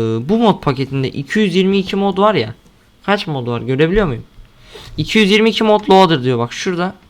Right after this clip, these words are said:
Şunun altında hemen iki yüz yirmi iki mod loaded diyor. İki yüz mod,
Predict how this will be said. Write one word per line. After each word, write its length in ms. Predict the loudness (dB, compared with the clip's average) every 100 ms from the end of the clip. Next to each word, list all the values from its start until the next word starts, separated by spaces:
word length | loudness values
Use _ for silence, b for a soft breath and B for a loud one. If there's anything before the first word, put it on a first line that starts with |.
| _ -14
Şunun 200 | -4 0
altında 320 | 0 0 -4
hemen 120 | -4
iki 200 | -6 -4
yüz 100 | -2
yirmi 140 | -2
iki 120 | -4 -4
mod 220 | -4 0
loaded 400 | 2 2 -2 -6
diyor. 120 | -6
İki 200 | -6 -4
yüz 100 | -4
mod, 180 | -4